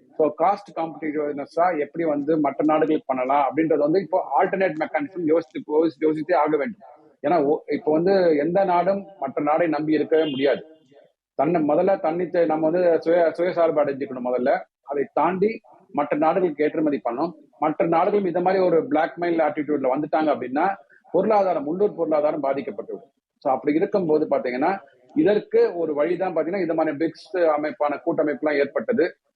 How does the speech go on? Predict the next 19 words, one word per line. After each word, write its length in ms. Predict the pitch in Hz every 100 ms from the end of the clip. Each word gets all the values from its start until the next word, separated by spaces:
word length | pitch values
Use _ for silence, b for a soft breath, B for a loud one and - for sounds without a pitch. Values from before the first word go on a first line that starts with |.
| _
அந்த 160 | 127 139
பிரிக்ஸ் 300 | 156 190 208
நாடுகள் 300 | 196 185 170
வந்து 280 | 165 196 -
கண்டிப்பாக 580 | 151 156 165 170 170
ஒன்றிணைந்து 800 | 131 156 175 165 156 139 175 185 -
டபிள்யூ 240 | 131 160 151
டி 100 | 151
ஓல 160 | 143
ரெப்ரசென்ட் 400 | 135 - 143 143
பண்ணணும், 300 | - - 156 - _
மற்ற 260 | 123 123 160
நாடுகளும் 420 | 156 170 180 175
சேர்ந்து 220 | 156 151
டபிள்யூ 260 | 147 143 139
டி 80 | 143
ஓல 60 |
ரெப்ரசென்ட் 400 | 131 - - 139
பண்ணணும். 260 | 127 135